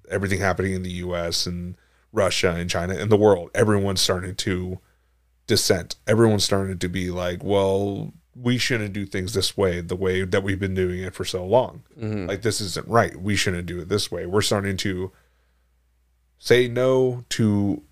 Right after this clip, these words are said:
Speaker 1: the higher ups, and the higher ups aren't liking that. And then that creates all these conspiracy theories, like, uh, what is it, J F K?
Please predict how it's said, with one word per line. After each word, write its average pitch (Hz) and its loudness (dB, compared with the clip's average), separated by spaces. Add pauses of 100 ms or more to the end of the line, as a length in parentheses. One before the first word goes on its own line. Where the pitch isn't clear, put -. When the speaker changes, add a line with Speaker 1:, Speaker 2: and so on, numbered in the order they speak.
(200)
Speaker 1:
the 95 2
higher 92 -4
ups, - -12 (880)
and 90 -6
the 92 -12
higher - -4
ups 170 -8
aren't - -10
liking - -8
that. - -16 (580)
And 110 2
then 104 -4
that 104 -2
creates 95 -4
all 90 -6
these 87 -8
conspiracy 92 -4
theories, 80 -10
like, 76 -10 (680)
uh, 92 2
what 95 0
is 87 -4
it, 85 -6
J 120 6
F 101 -4
K? 90 -4